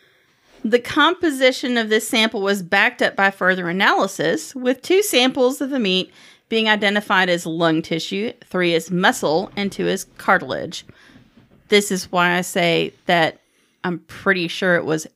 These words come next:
gristly and not grizzly, although I can see both.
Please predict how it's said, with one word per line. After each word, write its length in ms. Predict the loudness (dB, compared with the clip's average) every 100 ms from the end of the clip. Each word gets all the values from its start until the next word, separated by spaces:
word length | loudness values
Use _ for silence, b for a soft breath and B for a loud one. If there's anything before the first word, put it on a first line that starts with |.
| -18
gristly 1000 | -2 0 0 -2 -6 0 2 2 0 -4 b b b b b
and 100 | -2
not 260 | 0 0 -4
grizzly, 840 | -6 0 0 0 -2 0 2 0
although 680 | -2 -2 0 2 2 -2 -6 -2
I 160 | -2
can 260 | -2 -6 -6
see 300 | -6 -4 0
both. 560 | 2 2 2 -2 -18